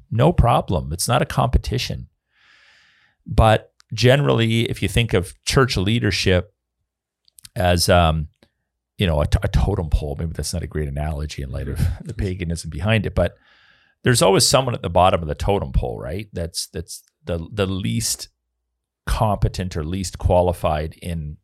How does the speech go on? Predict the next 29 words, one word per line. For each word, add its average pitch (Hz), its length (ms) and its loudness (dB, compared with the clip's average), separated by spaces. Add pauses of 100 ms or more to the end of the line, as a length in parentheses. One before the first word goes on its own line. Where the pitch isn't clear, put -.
(200)
whatever 87 340 -4
ministry 80 600 -6
or 69 80 -8
church - 420 -10
you're 76 120 -4
in. 85 320 -2 (1120)
And 104 140 2
they're 139 140 6
the 170 100 4
one 107 200 4
that 104 100 -4
you 98 60 2
have 98 140 0
to - 80 -2
focus 110 500 2
on 85 280 2
to 92 80 -8
develop 87 580 0
them 208 360 0
or 104 160 4
move 107 380 4
them 95 140 -4
into 92 240 0
another 85 280 -2
area 90 240 0
and 78 100 -4
bring 85 220 -4
someone 76 320 -6
else 73 360 -6